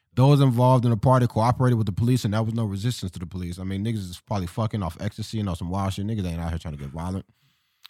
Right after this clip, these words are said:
Also confiscated the sound and lighting systems. All right. Oh, it really hurt 'em there.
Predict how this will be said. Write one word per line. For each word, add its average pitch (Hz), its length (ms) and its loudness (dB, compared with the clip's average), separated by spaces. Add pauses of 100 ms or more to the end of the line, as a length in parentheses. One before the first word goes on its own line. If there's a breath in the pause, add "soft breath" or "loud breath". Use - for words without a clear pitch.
(140 soft breath)
Also 113 300 2
confiscated 113 600 0
the 101 80 0
sound 113 300 0
and 98 120 0
lighting 113 240 2
systems. 90 560 -8 (140)
All 92 80 -8
right. 65 180 -12 (680)
Oh, 80 180 -6 (140)
it 78 100 -10
really 95 200 -4
hurt 107 220 0
'em 98 100 -2
there. 98 260 0